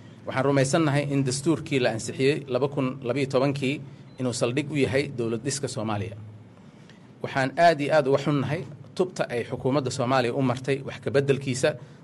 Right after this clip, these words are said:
taas oo aan u aragno in ay tahay wadiiqo sii kala fogeynaysa wadajirka iyo midnimada ummadda Soomaaliyeed. Waxaan taageersannahay yoolka ah dhammaystirka dastuurka ku meel gaarka ah si uusan u noqon mashruuc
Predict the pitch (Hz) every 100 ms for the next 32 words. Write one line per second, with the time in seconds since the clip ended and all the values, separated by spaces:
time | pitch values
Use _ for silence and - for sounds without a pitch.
0 | - - 139 147 147 120 110 113 143 143
1 | 123 127 156 143 - - - - 143 139
2 | 139 123 117 117 131 117 117 120 120 160
3 | 165 - - 151 151 123 127 117 127 127
4 | 120 147 151 - 127 113 110 143 - -
5 | 165 160 - - - 123 123 127 135 147
6 | 120 123 123 123 107 101 98 95 - -
7 | - - - - - - - 123 139 131
8 | 123 127 127 127 175 170 135 160 - -
9 | - - 147 156 127 - 160 156 - -
10 | - - - 120 120 117 - 156 - 147
11 | - - 120 120 - 151 131 131 117 113
12 | 143 135 139 135 - - - - - -
13 | 151 131 - 117 117 151 139 143 151 143
14 | - - 120 120 127 147 127